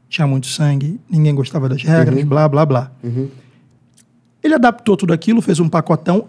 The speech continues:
Speaker 1: apresentou as pessoas através de um reality show, porque
Speaker 2: Uhum.
Speaker 1: na época reality show era uma febre, mais
Speaker 2: Aham.
Speaker 1: do que é hoje até,
Speaker 2: Aham.
Speaker 1: que tava começando a aparecer. E as pessoas falaram, "Caramba, isso aí é
Speaker 2: Legal.
Speaker 1: legal."
Speaker 2: É.
Speaker 1: E começaram a apreciar.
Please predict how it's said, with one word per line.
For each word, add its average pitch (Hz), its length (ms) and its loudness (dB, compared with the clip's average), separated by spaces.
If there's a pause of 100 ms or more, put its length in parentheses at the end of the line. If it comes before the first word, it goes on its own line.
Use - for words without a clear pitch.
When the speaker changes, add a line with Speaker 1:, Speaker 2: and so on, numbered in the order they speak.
Speaker 1:
apresentou 196 1040 0
as 285 140 -4
pessoas 185 500 0
através 156 400 -2
de 151 60 -2
um 151 40 2
reality 143 380 0
show, 180 240 0
porque 131 240 -2
Speaker 2:
Uhum. 131 60 0
Speaker 1:
na 147 120 0
época 151 300 -2
reality 143 360 -2
show 143 280 -2
era 147 140 0
uma 139 140 -2
febre, 160 580 -4
mais 156 320 0
Speaker 2:
Aham. 175 80 -2
Speaker 1:
do 151 60 -6
que - 100 -6
é 135 60 0
hoje 147 280 0
até, 113 200 -4
Speaker 2:
Aham. 202 100 -2
Speaker 1:
que - 120 -18
tava 156 220 -12
começando - 460 -2
a 208 40 -2
aparecer. 208 420 -4 (580)
E - 80 2
as 226 80 2
pessoas 233 240 -2
falaram, 202 420 0
"Caramba, 240 680 -2 (580)
isso - 160 -6
aí 214 80 2
é 208 80 6
Speaker 2:
Legal. - 60 4
Speaker 1:
legal." 214 540 0
Speaker 2:
É. 160 180 0 (180)
Speaker 1:
E 247 80 -2
começaram 240 580 2
a 247 40 2
apreciar. 240 580 -2